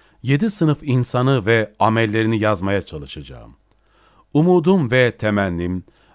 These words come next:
Rabbimin önce beni, sonra seni zor günde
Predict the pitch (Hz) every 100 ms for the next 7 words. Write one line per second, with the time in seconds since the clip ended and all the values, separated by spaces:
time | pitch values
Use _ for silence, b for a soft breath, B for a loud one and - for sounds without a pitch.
0 | - 135 135 151 165 160 156 147 160 123
1 | 110 87 80 82 87 b b b - 180
2 | 175 160 - 147 123 101 143 135 123 120
3 | 117 120